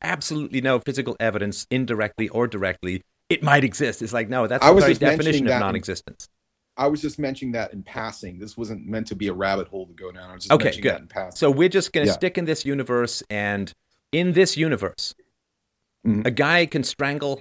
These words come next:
Speaker 1: his wife, and the fact that he chokes off her airways is an objective fact. The fact he's got his hands wrapped around her neck, he's squishing in her hyoid bone, the fact that her oxygen is being cut off,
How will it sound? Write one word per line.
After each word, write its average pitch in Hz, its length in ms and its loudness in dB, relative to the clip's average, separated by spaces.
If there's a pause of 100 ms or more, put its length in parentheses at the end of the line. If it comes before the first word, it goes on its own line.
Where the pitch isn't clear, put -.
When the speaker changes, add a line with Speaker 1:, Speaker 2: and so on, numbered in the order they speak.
Speaker 1:
his 123 200 -2
wife, 104 180 -2 (920)
and 110 160 0
the 101 60 -2
fact 139 320 -4
that 127 120 -2
he 139 100 -6
chokes 147 360 2
off 139 140 -2
her 151 120 0
airways 95 640 0 (560)
is 123 140 4
an 117 80 0
objective 101 480 0
fact. 87 340 -8
The 92 60 -14
fact 107 260 -2
he's 98 120 -6
got 101 140 2
his 90 100 -6
hands 156 320 -2
wrapped 147 200 -2
around 123 220 -2
her 123 100 -2
neck, 101 300 -2
he's 90 160 -6
squishing 143 380 -4
in 120 140 0
her 101 260 -4 (480)
hyoid 113 400 2
bone, 104 320 0
the 87 60 -6
fact 117 320 -4
that 101 120 -4
her 113 240 -2
oxygen 127 400 -4
is 113 100 -4
being 110 200 -2
cut 107 240 -2
off, 90 260 -2